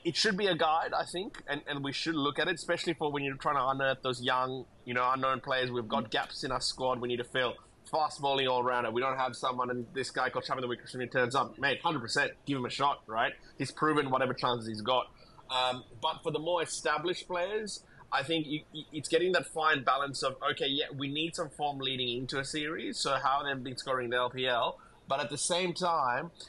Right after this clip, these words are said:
how is their previous international form been as well, you know? Well, how are they hitting the ball? How, how's that been coming through as well? So I think you gotta get that fine balance. Um, and, and I think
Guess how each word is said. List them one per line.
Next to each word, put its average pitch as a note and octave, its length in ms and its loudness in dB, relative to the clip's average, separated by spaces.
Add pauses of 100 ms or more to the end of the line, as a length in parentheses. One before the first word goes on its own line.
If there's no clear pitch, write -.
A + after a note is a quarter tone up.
(100)
how C#3+ 240 0
is C#3 140 0
their C3+ 260 4 (460)
previous D3 580 2
international A#2+ 760 2 (180)
form A#2 320 2
been A#2 220 2
as A2+ 180 -4
well, A2 400 2
you A2+ 100 -4
know? B2 220 2 (260)
Well, B2 160 0
how C#3 80 6
are C#3+ 80 2
they C#3 120 0
hitting C3+ 200 -2
the B2 60 0
ball? B2+ 300 2
How, B2+ 380 0
how's C3 220 0
that - 180 -4
been C#3 160 -6
coming A#2+ 280 -6
through A2+ 260 -2
as G#2+ 100 -6
well? G#2+ 220 0
So C3 140 -2
I B2 80 2
think D#3+ 180 0
you D#3+ 60 -4
gotta E3 120 0
get D3 180 -2
that E3+ 160 -2
fine C3 280 0
balance. B2+ 500 -4 (380)
Um, B2 540 0 (160)
and, C3+ 220 -2
and C3+ 100 -2
I C3 80 0
think C#3+ 240 -6